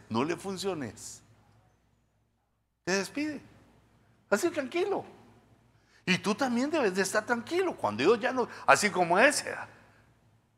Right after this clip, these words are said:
eh, toma tus cosas y vete. Toma lo que es tuyo y vete. Porque nosotros no dependemos de la empresa que nos da trabajo, sino que dependemos de Dios. ¿Cuántos creen eso?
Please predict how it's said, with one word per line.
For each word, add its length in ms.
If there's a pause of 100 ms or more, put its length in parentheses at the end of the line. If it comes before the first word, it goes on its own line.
(140)
eh, 360
toma 260
tus 160
cosas 340
y 80
vete. 360
Toma 180
lo 140
que 80
es 80
tuyo 200
y 60
vete. 340 (1400)
Porque 320
nosotros 640
no 180
dependemos 760
de 140
la 100
empresa 760
que 100
nos 220
da 160
trabajo, 680 (560)
sino 400
que 160
dependemos 720
de 160
Dios. 640 (520)
¿Cuántos 340
creen 340
eso? 220